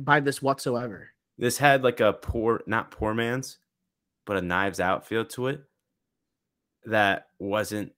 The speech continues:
Speaker 2: as unique, even though it is unique.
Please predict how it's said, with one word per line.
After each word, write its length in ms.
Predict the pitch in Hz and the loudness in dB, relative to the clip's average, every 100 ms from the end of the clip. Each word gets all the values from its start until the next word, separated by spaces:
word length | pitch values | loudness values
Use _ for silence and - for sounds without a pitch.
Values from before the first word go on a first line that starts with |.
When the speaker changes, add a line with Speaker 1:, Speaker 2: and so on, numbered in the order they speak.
| _ _ _ - | _ _ _ -12
Speaker 2:
as 600 | 104 101 95 92 - - | -10 -10 -12 -12 -14 -14
unique, 600 | 92 90 87 90 104 - - | -12 -10 -6 -6 -6 -10 -8
even 180 | 107 101 | -4 -2
though 160 | 90 | -2
it 100 | 92 | -2
is 180 | 95 95 | -2 -2
unique. 520 | 104 107 117 - - | -4 -2 -4 -8 -20